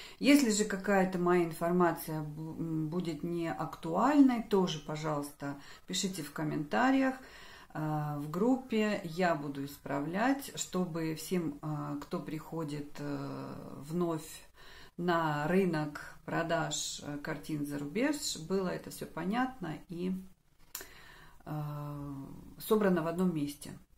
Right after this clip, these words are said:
Это очень важно. Итак,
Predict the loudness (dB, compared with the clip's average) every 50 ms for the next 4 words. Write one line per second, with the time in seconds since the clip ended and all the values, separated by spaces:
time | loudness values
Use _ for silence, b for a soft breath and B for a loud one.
0 | -20 _ -10 -6 -6 -4 -2 -2 -2 0 -2 -2 -2 -2 -4 -4 -4 -4 -6 -8
1 | -10 -10 -12 -14 -18 -20 -20 -20 -20 _ B B B B B B B B B B
2 | B B B B B B -20 -6 -4 -4 -2 4 4 4 4 4 0 -4 -10 -12